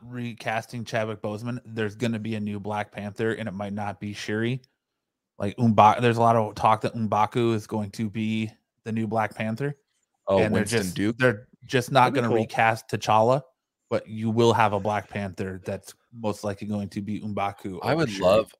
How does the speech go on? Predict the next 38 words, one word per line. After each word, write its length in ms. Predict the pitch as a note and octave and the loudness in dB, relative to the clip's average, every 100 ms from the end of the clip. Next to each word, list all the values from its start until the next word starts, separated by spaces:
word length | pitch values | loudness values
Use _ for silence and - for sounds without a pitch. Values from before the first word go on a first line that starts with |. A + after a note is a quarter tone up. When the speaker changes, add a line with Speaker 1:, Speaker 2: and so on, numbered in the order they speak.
| _ - - | _ -20 0
Speaker 2:
I 160 | A#2+ C#3+ | 4 4
would 180 | D3 F2 | 2 -4
love 360 | E2 F2+ A2+ | -4 -2 -2
it 140 | F2+ - | -2 -4
if 160 | E2 D2+ | -8 -8
it 80 | |
was 180 | E2 - | -8 -8
Winston 400 | E2+ D#2+ - E2 | -10 -10 -10 -10
Duke. 280 | E2+ D#2 - | -8 -10 -4
That 160 | A2+ C3 | -4 -4
guy's 260 | D#2+ - - - | -8 -10 -8 -2
awesome. 480 | F#2 G#2 - - - _ _ _ _ | -2 -2 -6 -14 -20 _ _ _ _
Speaker 3:
He 100 | B2 | -6
is 120 | A2+ F#2 | -6 -6
cool. 280 | G#2 F#2+ - _ _ _ _ _ _ _ - | -14 -16 -20 _ _ _ _ _ _ _ -10
Speaker 2:
It, 220 | G#2+ B2+ | -10 -4
was 220 | D3+ - | -4 -2
he, 180 | G#3+ A3 _ | -6 -10 _
what 220 | D#3 G3 | -4 -2
movie 260 | G3+ F#3+ G3+ | 0 0 2
was 200 | G3 - | 2 2
he 160 | F#3 | 0
in? 240 | F#3 F#3 C#3 | 0 -2 -4
The 80 | C#3 | -2
Jordan 300 | D3+ D#3 D3 | 0 0 -2
Peele 200 | D#3 D3+ | -4 -2
movie? 280 | D#3+ D#3+ | -4 -4
Was 180 | C#3+ C3 | -2 0
it 80 | C3+ | 6
Us? 480 | A#2 E3 G3 - - _ _ _ _ _ _ _ _ _ _ | 8 8 6 -6 -10 _ _ _ _ _ _ _ _ _ _
Speaker 3:
I 40 | B2+ | -4
think 180 | D3 | -4
so. 220 | C3 G#2+ G#2 | 0 0 2
Speaker 2:
That 60 | D#3 | 0
he 40 | |
was 160 | E3 E3 | 0 2
in? 140 | A#2 | 0
Speaker 3:
Yeah, 80 | G#2+ | -2